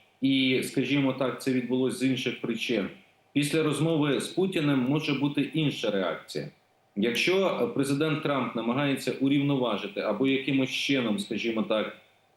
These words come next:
а, впливати, що називається, на хід перемовин, які відбуваються в Стамбулі, або загалом на той хід перемовин, який передбачає припинення вогню, е, то, звичайно, що можна, так, так би мовити, урівноважити,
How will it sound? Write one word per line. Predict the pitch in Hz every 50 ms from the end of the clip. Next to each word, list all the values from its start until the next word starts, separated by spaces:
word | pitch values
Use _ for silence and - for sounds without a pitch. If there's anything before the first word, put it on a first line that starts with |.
| -
а, | - 110 113 113 117 113
впливати, | 101 95 - - 135 147 156 147 151 143 127 120 - 104
що | 98 - 120 113
називається, | 113 110 - 123 120 120 113 107 - - 110
на | 110 117
хід | 117 - 139 - -
перемовин, | - 127 123 120 120 117 110 104 104 120 135 139 139 - _ _ _ _ _ -
які | 107 113 117 143
відбуваються | 139 131 120 131 131 131 131 131 123 120 110 - 123
в | 117
Стамбулі, | - - - 123 117 113 120 156 170 156 139
або | 123 113 107 98 117
загалом | 113 113 117 113 117 120 123 123 120 113 110 110
на | 110 113 110 107 104
той | - - 123 113
хід | 113 - 120 101 -
перемовин, | 120 113 117 117 120 120 113 107 104
який | 104 104 - 117
передбачає | 113 - 117 104 101 98 117 113 - - 123 113 104 98
припинення | 98 - - 123 - - 127 117 117 110 107 107
вогню, | 104 110 110 117 135 143 165 190 196 - - - _ _ _ _ _ _ _ _ -
е, | 117 113 110 104
то, | - - 139
звичайно, | - 131 139 135 - 165 160 170 175 165 147
що | 139 - - - 139 135 131 127 127 120 101 - -
можна, | 120 131 156 160 139 139 139 131
так, | - 135 123 - - -
так | - 131 117 120
би | 131 135
мовити, | 143 143 131 135 131 131 131 104 -
урівноважити, | 135 139 139 143 147 143 147 156 160 151 151 143 110 92 - - 90 85 - - 80 78